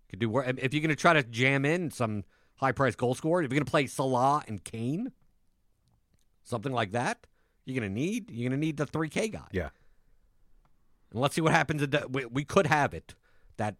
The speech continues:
Speaker 1: we look at the fullbacks and be like,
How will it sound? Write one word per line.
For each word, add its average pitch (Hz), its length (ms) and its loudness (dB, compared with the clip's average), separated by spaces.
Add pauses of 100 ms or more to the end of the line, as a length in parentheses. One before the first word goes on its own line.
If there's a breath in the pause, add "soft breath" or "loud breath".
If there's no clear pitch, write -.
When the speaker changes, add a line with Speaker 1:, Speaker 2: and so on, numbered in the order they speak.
(140)
Speaker 1:
we 110 140 -4
look 120 240 0
at 104 180 -10
the 98 240 -16
fullbacks 98 720 -2
and 90 200 -8
be 95 120 -8
like, 87 400 -8